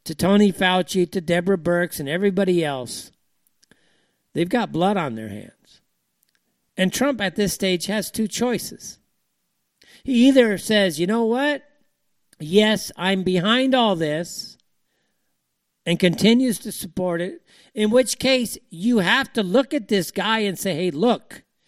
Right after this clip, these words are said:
he's got blood on his hands. Period." Or he has to begin to frame the argument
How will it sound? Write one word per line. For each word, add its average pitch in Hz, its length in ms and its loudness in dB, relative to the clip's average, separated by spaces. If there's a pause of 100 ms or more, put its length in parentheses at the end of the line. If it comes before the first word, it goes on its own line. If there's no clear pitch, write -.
(240)
he's 202 300 2
got 220 500 0
blood 190 340 2
on 151 200 -4
his 120 180 -8
hands. - 540 -18 (1160)
Period." 214 560 2 (1000)
Or 208 680 4 (300)
he 208 160 0
has 226 420 0
to 240 140 -2
begin 214 420 -2
to 196 100 -4
frame 226 540 -2
the 247 160 0
argument 190 760 -2